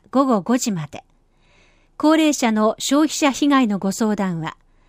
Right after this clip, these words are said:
高齢者被害百当番、電話零三三二三五の三三六六番へ。ご家族、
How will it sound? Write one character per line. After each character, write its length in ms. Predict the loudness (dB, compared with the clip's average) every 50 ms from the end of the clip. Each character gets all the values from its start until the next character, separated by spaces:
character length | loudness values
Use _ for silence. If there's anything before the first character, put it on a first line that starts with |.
| _ _ _ _ _
高 220 | 0 2 4 4
齢 200 | 4 4 2 0
者 160 | 0 0 0 0
被 160 | 2 2 2
害 220 | 2 2 0 -2 -4
百 260 | -4 -6 -8 -8 -4
当 240 | -2 0 0 0 0
番、 240 | -2 -8 -10 -12 -16 _ _ _ _ _ _ _ _ _ _ -4
電 240 | 0 2 2 2
話 160 | 2 0 0 0
零 180 | 2 2 2
三 400 | 0 0 0 0 0 0 -2 -6 -12 _ _ _ _ _ _ _ _
三 500 | -18 -6 -2 0 2 2 2 2 4 4
二 260 | 4 6 4 4 2
三 440 | 0 0 0 2 2 2 2 0 0
五 160 | 2 2 2 2
の 200 | 0 -2 -4 -10 _ _ _ _ _ _
三 380 | _ -6 -2 2 2 4 4 2
三 340 | 2 2 2 2 2 2 0
六 300 | -2 -2 -2 0 2 2
六 240 | 4 2 2 0 -2
番 260 | -2 -2 -2 -4 -6
へ。 160 | -8 -10 -12 -16 _ _ _ _ _ _ _ _ _ _ _ _ _ _ _ _ _ _ _ _ _ _ _ _ _ _ _ _ _
ご 140 | -2 0
家 160 | 2 2 2 2
族、 400 | 2 0 0 -2 -4 -6 -6